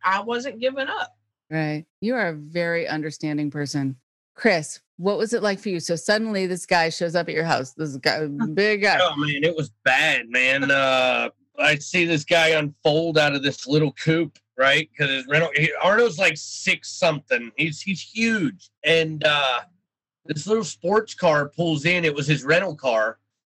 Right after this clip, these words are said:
Speaker 3: from the airport. Melissa had left. She was like, "I have to run to Walmart." So she went and met him at the Walmart, and, and he followed her to the house. Well,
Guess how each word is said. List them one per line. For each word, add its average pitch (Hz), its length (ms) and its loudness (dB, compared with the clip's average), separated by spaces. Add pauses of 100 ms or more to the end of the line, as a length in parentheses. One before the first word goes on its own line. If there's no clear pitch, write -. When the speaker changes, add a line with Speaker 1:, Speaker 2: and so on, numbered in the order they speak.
Speaker 3:
from 147 140 0
the 143 100 2
airport. 147 580 0
Melissa 156 380 0
had 151 160 2
left. 160 440 2
She 160 120 -4
was 139 100 -4
like, 143 140 0
"I 147 60 2
have 160 160 0
to 156 60 -12
run 151 120 0
to 143 60 -2
Walmart." 139 520 2 (340)
So 185 280 4
she 214 300 -6
went 226 280 0
and 175 80 -2
met 185 220 4
him 185 240 0
at 151 80 0
the 147 100 -8
Walmart, 160 520 2
and, 147 200 -14
and 139 160 -4
he 160 120 -4
followed 151 340 0
her 139 80 -2
to 123 60 -10
the 120 80 0
house. 160 420 -4 (500)
Well, 165 400 2